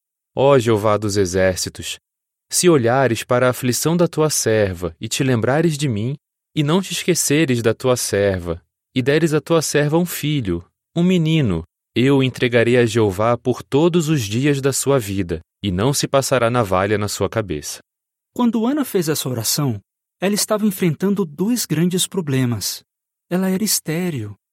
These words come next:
Speaker 2: e a outra esposa do marido dela não a deixava em paz. Mas Ana orou sem pressa e abriu o coração para Jeová. Assim ela se sentiu aliviada.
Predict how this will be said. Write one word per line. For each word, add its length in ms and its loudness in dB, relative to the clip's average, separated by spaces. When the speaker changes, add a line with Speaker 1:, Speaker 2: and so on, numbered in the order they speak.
Speaker 2:
e 60 0
a 60 2
outra 260 -2
esposa 460 0
do 100 -4
marido 360 -2
dela 380 -2
não 260 0
a 40 2
deixava 500 -2
em 80 2
paz. 480 -4
Mas 220 0
Ana 180 2
orou 280 0
sem 280 -2
pressa 600 -2
e 100 -2
abriu 400 -4
o 60 -6
coração 640 0
para 220 -2
Jeová. 520 -4
Assim 360 0
ela 140 0
se 120 -2
sentiu 420 0
aliviada. 800 -2